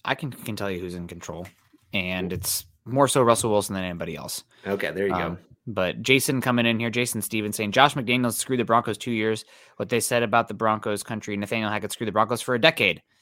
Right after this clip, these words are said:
Speaker 1: You don't have the worst singular offense in twenty-two years in the N F L, and it's one person's fault.
Speaker 2: Yeah.
Speaker 1: Uh, this, there is plenty of blame to go around. And Broncos country, I think a lot of people are gravitating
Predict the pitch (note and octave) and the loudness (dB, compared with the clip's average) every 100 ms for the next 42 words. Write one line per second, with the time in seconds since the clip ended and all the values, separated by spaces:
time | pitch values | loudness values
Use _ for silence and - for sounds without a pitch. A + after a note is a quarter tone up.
0 | _ _ - C3 G3+ D#3+ D#3 C3 B2 G#2 | _ _ -2 4 4 6 2 2 0 2
1 | D3+ D3 - D3 C#3 C#3 C3 A2+ B2+ - | 2 2 -2 0 2 2 2 2 2 2
2 | C3 C3 - - - B2 A2+ G#2+ G2 - | -4 -2 -2 -4 -4 -2 0 0 -4 -6
3 | C3 C3+ C3 C3 A2 A#2 A2+ A2 F#2+ G#2 | -4 -4 -2 -2 0 0 -2 -2 -2 -2
4 | - G2+ A#2 - _ _ _ _ - B2 | -2 -2 -2 -4 _ _ _ _ -2 0
5 | G#2+ G#2 A2 G#2+ G#2+ G#2+ G#2 A2 G2 F#2+ | 0 -4 -6 -4 0 0 -2 -6 -6 -10
6 | - E2 D2+ - _ _ - F2+ F#2+ F#2 | -10 -12 -12 -20 _ _ -10 -4 -2 -2
7 | F#2+ B2 - A#2 G#2 G2 - - - C#3+ | -4 -6 -2 -2 -2 -4 -12 -12 -2 -2
8 | B2+ B2 G#2+ G2 G2 F#2 F2 _ _ _ | 0 -4 -4 -4 -4 -6 -10 _ _ _
9 | C#3+ G#2+ G#2 G2 F2+ E2 E2 - _ _ | -4 0 0 0 -2 -4 -10 -14 _ _
10 | _ - G#2+ G#2+ G#2 G#2 G2+ - _ _ | _ -2 -2 0 -2 -2 -6 -10 _ _
11 | _ D#3 - B2+ D3+ C#3 C3+ B2+ D3+ A#2 | _ -10 0 0 0 -4 -4 -4 -2 -2
12 | C3 G2 A2 A2+ A2 A2 G2+ G#2 G#2+ A2+ | -2 0 0 -2 -4 -4 -2 -2 -2 -4
13 | A2 G#2 | -4 -6